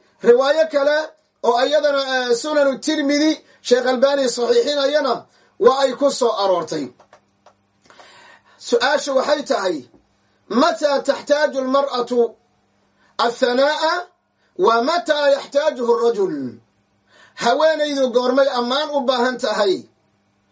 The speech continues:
Ninkuse goorma ayuu ammaan u baahan yahay? "Inna madxa azawji wathanaa'i calayh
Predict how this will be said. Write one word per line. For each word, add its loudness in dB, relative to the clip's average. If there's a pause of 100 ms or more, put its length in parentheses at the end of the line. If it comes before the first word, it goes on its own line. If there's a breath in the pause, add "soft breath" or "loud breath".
(240 soft breath)
Ninkuse 0
goorma 2
ayuu 0
ammaan 0
u -2
baahan 0
yahay? 0 (840 soft breath)
"Inna 0
madxa 0
azawji -2
wathanaa'i 2
calayh 0